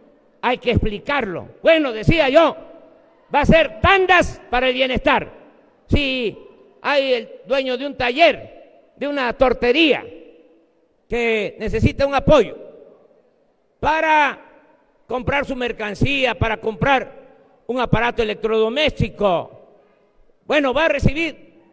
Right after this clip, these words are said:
el crédito, seis mil pesos, sin intereses.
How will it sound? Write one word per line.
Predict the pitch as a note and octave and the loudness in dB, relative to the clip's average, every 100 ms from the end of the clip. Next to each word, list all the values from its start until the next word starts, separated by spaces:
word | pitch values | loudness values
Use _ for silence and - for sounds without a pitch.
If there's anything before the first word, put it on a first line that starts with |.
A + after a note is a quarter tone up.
| _ _ | _ _
el | G3+ | -14
crédito, | - D4 B3+ - | 0 2 2 -2
seis | F#3 - C#4 B3+ | -10 4 4 6
mil | C#4+ A#3 | 0 2
pesos, | A#3+ F#3 G2+ - - - _ _ _ | 2 2 -2 -8 -20 -20 _ _ _
sin | - - E4 | 0 2 4
intereses. | E4 D4 C4+ D4+ D#4+ D#4 B3+ F#3 C3+ - - - - | 4 6 8 10 10 10 8 6 0 -6 -18 -20 -20